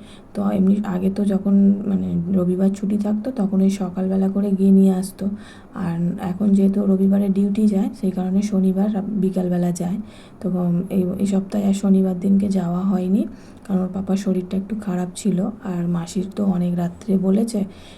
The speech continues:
সেই কারণে আর মানে, আহ, একজনকে দিয়ে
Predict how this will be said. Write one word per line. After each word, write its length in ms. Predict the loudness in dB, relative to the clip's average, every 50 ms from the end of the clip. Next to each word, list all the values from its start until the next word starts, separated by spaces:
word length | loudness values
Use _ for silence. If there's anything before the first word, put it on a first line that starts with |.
| -20 -12
সেই 200 | -4 0 0 2
কারণে 440 | 2 2 0 0 0 0 0 0 0
আর 340 | 0 -2 -4 -2 -2 -2 -2 -2
মানে, 380 | -2 -2 -2 -2 -2 -4 -6 -8 -12 -16 -20 -20 -20 -16 -8
আহ, 500 | -6 -4 -2 0 0 -2 -2 -4 -4 -4
একজনকে 420 | -4 -2 -2 -2 -2 -2 0 -2 -2
দিয়ে 380 | -2 -2 -2 0 0 0 0